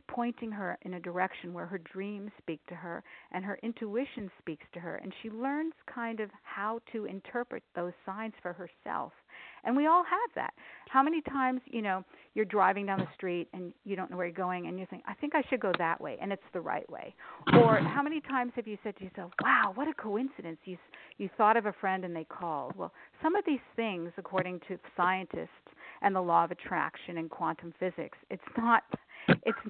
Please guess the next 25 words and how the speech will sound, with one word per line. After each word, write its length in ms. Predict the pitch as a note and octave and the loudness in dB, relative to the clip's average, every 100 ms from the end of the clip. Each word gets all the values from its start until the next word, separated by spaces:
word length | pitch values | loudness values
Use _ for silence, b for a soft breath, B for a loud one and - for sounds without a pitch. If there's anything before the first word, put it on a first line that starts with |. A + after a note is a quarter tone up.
| - - | -8 0
it's 160 | G#3+ A3+ | 2 2
n-, 120 | A3 | 2
really 280 | C4+ F4+ G#3 | 4 4 4
not 180 | F3 | 4
a 20 | F3 | 4
mystery. 560 | C4 - - - - _ b b b b _ | -2 -4 -10 -10 -12 _ b b b b _
And, 500 | G3+ G3 F#3+ F#3+ - | 4 6 4 2 -2
uh, 260 | F#3+ F3+ F3+ - | 0 0 0 2
so 220 | G#3+ G3 - | 4 4 6
I 120 | G#3+ | 4
love 260 | G#3+ C4+ B3+ | 6 4 6
that, 300 | E3+ D#3 D3+ - | 4 6 6 2
and 120 | G3+ | 0
that's 200 | A3 A#3 | 0 2
a 40 | G3 | 0
lot 300 | F#3 F3+ - | 4 4 2
where 120 | E3+ | -2
the 120 | D#3+ | -4
aloha 460 | F3 F3 E3+ E3 E3 | -4 -6 -6 -4 -6
magic 420 | E3 D#3+ E3 F#3 | -2 -4 -4 -8
comes 240 | - E3+ E3 | -10 -12 -8
in, 200 | E3 E3+ | -8 -8
and 80 | E3+ | -8
the 40 | |
hope 340 | F#3 B3 B3+ | -4 0 0